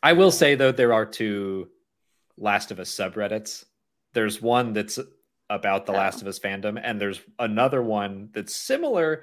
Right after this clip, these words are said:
Speaker 1: but it's all about complaining about Last of Us Two, which is, it's the Last Jedi of the Last of Us,
Speaker 2: No.
Speaker 1: uh, fandom.
Speaker 2: Don't go there.
Speaker 1: No, don't go there. It's terrible. It's full of terrible people.
Speaker 2: <laughs>
Speaker 1: Uh, The Last of Us Two is amazing.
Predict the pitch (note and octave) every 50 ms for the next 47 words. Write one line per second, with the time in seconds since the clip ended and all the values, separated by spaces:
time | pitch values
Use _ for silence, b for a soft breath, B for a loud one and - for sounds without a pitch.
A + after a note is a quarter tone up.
0 | b b b b b C#3+ D3 C#3 C#3 D3 C#3 D3 D3+ C#3+ C#3 C3+ C3+ C3 - -
1 | B2+ A2+ - C3 A#2+ A2+ A2 G#2+ G#2+ G#2+ G#2 - G#2 G#2 G2 - - - F2+ F2+
2 | - - - - G2 F#2+ G2 A2+ B2+ C3 _ _ _ _ _ _ _ _ - A#2+
3 | - - A#2+ A2 A2 - _ - D3+ C3+ B2+ - - - _ - - _ _ _
4 | - C3 C3 B2+ A2 A2+ A2+ A2+ G#2+ - - - A2 G#2 A2+ A2+ A#2 A#2 A#2 G#2
5 | G2+ G#2 F#2+ G2+ G#2 G2+ G2+ G#2 G#2 G2+ - - F#2 G2 G2 F#2+ B3 B3 B3 C4
6 | C4+ D4 D#4+ E4 E4 E4 D#4+ D#4+ D#4+ D#4 D4+ D4 C#4+ C#4 C4 B3+ B3 A2 G#2 G2+
7 | G2 G2 F#2+ F#2+ G2+ - - - - A#2 G#2 G2+ - B3+ - - - C#4 C#4 C#4+
8 | C#4 B3+ B3+ C#4 D#4 D4+ C#4 C4+ C4+ C#4+ D4+ - - _ _ _ _ _ _ -
9 | D3 G3 G3 C#3+ B2 E3 A#3 B3+ F3+ D#3+ B2 A2 G#2 F#2+ G2+ B2+ C3+ - - F3
10 | G3+ F#3+ B2 E2 D2 D2+ G2+ - - - C3+ D#3 E3 - - G#2+ G2 F#2+ F#2+ F#2
11 | - F#2+ F2 - G2 G2+ - - - _ _ _ _ - - - - - G3+ -
12 | G#2 G#2+ G#2 G2+ G2 G2 F#2+ F#2+ F2+ - _ _ _ _ _ B B B B2 A2+
13 | A2+ B C3 A#2 B2 C3+ E3 E3+ - B3+ A3+ G3 - - - C3+ D3+ D#3+ C#3 -
14 | A2+ G2 F#2+ F2+ F2+ F#2+ G#2 G2+ - - - -